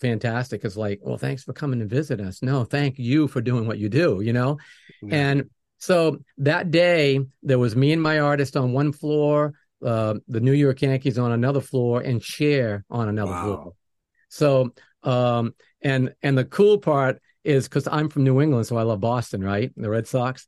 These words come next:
Speaker 1: So there was a, there was a guy, um, uh, in there, a vet,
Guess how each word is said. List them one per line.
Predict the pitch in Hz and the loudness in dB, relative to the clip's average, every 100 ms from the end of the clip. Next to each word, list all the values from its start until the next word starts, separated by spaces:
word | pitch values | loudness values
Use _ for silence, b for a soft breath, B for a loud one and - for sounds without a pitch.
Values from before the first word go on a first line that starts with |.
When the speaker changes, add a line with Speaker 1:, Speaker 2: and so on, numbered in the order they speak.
| b b b | b b b
Speaker 1:
So | - 160 147 | 0 0 0
there | 139 170 | 2 4
was | 196 214 175 | 4 4 4
a, | 151 123 | 2 0
there | 139 165 | 0 2
was | 190 | 2
a | 165 | 0
guy, | 131 147 160 151 139 - | 0 0 2 2 0 0
um, | 123 110 113 _ - | -2 -2 -4 _ -6
uh, | 120 113 | -4 -2
in | 147 131 | 0 2
there, | 120 110 | 2 0
a | 104 | 0
vet, | 113 123 87 | -2 -2 -6